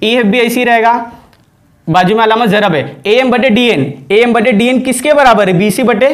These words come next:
ईएफ़ के। तो अपन हम क्या लिखेंगे? बीसी बटे क्या लिख सकते हैं यहाँ पर? ईएफ़। यहाँ तक समझ में आया? अब ये दोनों आपस में क्या हो रहे हैं? ज़रब हो रहे हैं, ज़रब कर दो। यहाँ पर हम क्या लिखेंगे? Area of triangle एबीसी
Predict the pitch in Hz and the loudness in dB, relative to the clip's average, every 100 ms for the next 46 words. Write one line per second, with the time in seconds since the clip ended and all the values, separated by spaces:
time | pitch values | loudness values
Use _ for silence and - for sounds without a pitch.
0 | 277 269 277 262 - 202 196 - 165 165 | -2 -2 0 -2 -2 -4 -4 -10 -6 -4
1 | 202 214 220 214 196 160 170 190 226 214 | -2 -2 -2 0 0 -2 -2 -2 -2 -2
2 | 196 208 214 208 185 170 180 160 202 143 | -2 -4 -2 -2 -4 -2 -2 -2 -2 -4
3 | - - - 135 131 110 - - - - | -8 -14 -4 -2 -2 -6 -12 -20 -18 -8
4 | 147 185 185 185 180 202 - - - 160 | -6 -4 -2 -2 -2 -4 -8 -10 -4 -2
5 | 185 208 202 214 240 226 254 240 240 262 | 0 0 0 0 -2 0 0 0 -2 -4
6 | - - 180 262 262 226 196 202 185 165 | -6 -2 0 2 2 0 0 -2 -2 -2
7 | - 220 190 147 120 - - - 160 180 | -2 -2 -2 -2 -2 -6 -16 -10 -6 -4
8 | 202 214 220 214 180 131 127 - - 175 | -2 0 0 0 -2 -2 -6 -12 -8 -4
9 | 185 214 233 214 226 233 233 175 156 156 | -2 0 0 2 0 -2 -2 -2 0 0
10 | 175 214 - - - _ 190 202 226 240 | 0 -2 -4 -14 -20 _ -2 0 0 0
11 | 208 214 214 226 220 175 160 185 220 - | 0 0 0 -2 -2 -2 0 0 -4 -8